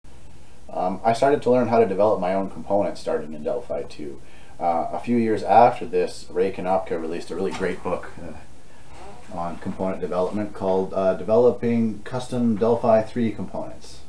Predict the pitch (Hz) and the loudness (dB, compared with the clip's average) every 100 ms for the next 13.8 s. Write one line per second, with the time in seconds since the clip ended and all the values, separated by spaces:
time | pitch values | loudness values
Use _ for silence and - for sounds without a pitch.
0 | - 80 - - 82 82 80 82 98 104 | -10 -8 -8 -8 -6 -4 -4 -6 0 2
1 | 107 127 123 - 90 87 87 - - - | 2 2 0 -4 -4 -4 -6 -10 -10 -10
2 | - - - - - - - - - - | -10 -10 -10 -10 -10 -10 -10 -10 -10 -10
3 | - - - - - - - - - 151 | -10 -10 -10 -10 -10 -10 -10 -10 4 6
4 | 175 170 143 147 160 156 - 147 143 139 | 6 4 4 6 8 8 8 6 6 4
5 | 120 143 139 143 135 123 123 120 143 127 | 2 2 6 8 8 10 10 8 4 2
6 | 120 120 117 131 123 - 123 123 123 117 | 2 -2 4 8 8 8 6 6 4 2
7 | 135 117 - 117 113 - 117 117 95 87 | 2 2 6 8 6 6 2 2 0 0
8 | 82 80 - 101 95 90 - - - - | 0 -2 2 4 4 2 -2 -8 -8 -10
9 | - 90 87 87 80 - 90 98 98 95 | -8 -4 0 0 -2 -4 0 4 4 2
10 | 95 - - 92 90 87 85 90 - 90 | -4 -6 -4 -4 -4 -6 -6 -6 -2 0
11 | 104 98 95 85 - 85 80 - - 82 | 0 -2 -4 -8 -6 -6 -6 -8 -6 -4
12 | - - - - - - - - - - | -6 -10 -10 -10 -10 -10 -10 -10 -10 -8
13 | 92 92 80 82 78 82 82 80 | -6 -4 -4 -4 0 0 0 -6